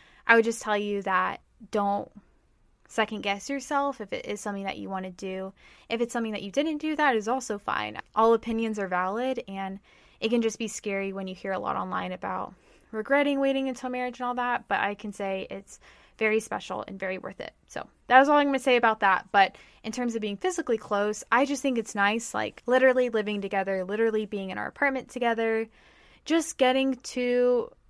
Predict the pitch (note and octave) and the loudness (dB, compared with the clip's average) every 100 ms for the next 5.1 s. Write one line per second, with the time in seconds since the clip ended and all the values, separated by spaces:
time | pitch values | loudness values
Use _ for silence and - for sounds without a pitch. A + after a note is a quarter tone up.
0 | _ _ B3+ C4+ G#3+ A3+ B3 A#3 G3+ G3+ | _ _ 0 0 -2 -2 -4 -2 -4 -2
1 | B3 A#3+ C#4 C#4+ C#4+ C#4+ D4 C#4 - B3+ | -4 -2 0 0 -2 0 2 0 0 -4
2 | C4+ A#3+ - G#3+ G#3+ - G3+ G3 B3 B3 | -4 -4 -2 -2 -2 -6 -10 -2 0 0
3 | G#3 G3 F#3+ - _ _ _ _ - A3+ | 2 2 0 -4 _ _ _ _ -2 0
4 | A3 G#3+ - G3+ G3+ G#3 G3 G3 G3+ G3+ | 0 -2 2 6 6 4 -2 -4 -4 -4
5 | G#3 | -6